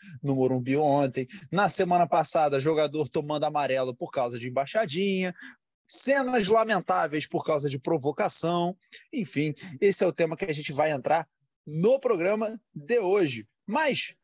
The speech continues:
antes disso, eu quero chamar meus amigos aqui pra eles se apresentarem e colocarem as suas frases. Primeiro, meu querido aqui, o Thiago, colunista do Fluminense. Sua frase, meu querido.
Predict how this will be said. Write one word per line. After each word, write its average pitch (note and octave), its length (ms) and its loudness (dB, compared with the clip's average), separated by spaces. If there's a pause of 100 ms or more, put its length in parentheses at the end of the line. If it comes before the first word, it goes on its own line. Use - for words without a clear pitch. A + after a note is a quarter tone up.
(100)
antes G#3 260 -4
disso, F#3 300 -4 (260)
eu F3+ 140 0
quero D#3+ 180 -4
chamar B2 280 -2
meus D3 240 -2
amigos C3 400 0
aqui D3+ 380 -4
pra G3+ 260 0
eles C#3 320 0
se D3 80 0
apresentarem E3 1040 -2
e C3 40 -4
colocarem D#3 560 2
as D#3 80 0
suas F#3+ 200 0
frases. A2+ 460 -2 (240)
Primeiro, B3+ 380 2 (400)
meu B3 120 0
querido F3+ 260 2
aqui, F#3+ 260 -4 (240)
o G#3+ 100 -2
Thiago, E3 640 0 (100)
colunista E3 320 0
do D#3 120 0
Fluminense. C3 420 -2
Sua C#3+ 140 0
frase, B2 320 0
meu A#2 80 -4
querido. A2+ 320 -4